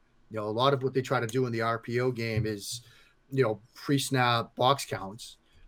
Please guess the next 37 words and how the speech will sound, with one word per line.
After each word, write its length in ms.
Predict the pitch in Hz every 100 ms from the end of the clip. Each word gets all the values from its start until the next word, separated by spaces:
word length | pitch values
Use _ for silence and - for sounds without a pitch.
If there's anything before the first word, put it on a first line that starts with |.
| -
where 220 | 113 113
if 160 | -
you've 200 | 123 123 -
got 220 | 123 113
numbers, 480 | 123 131 117 107 104
you 100 | 104
run 280 | 113 120
it. 140 | 123 120
If 180 | 113 120
you 60 |
don't, 320 | 110 117 120
you 100 | 113
throw 400 | 104 - 117 135
it. 180 | 113 113 - - _
The 140 | 127 127 -
teams 260 | 147 147
have 120 | 135
gotten 340 | 110 147 123 113
really 340 | 131 139 131
good. 440 | 120 131 127 123 -
Carolina 500 | 131 107 107 135 127
did 180 | 120
it. 200 | 127 123 127 _ _ _ _
The 100 | 117
Raiders 440 | 101 117 143 135 120
did 160 | 139
it 120 | 131 131
this 200 | 120 -
past 360 | 127 127 123
week, 340 | 131 127 123 - - -
clouding 440 | - - 139 147 143
the 60 |
pitcher 320 | 135 151 143 131
with 120 | 123
that 160 | 120
overhand 600 | 123 135 135 113 110 104
guy 460 | 98 98 101 101 101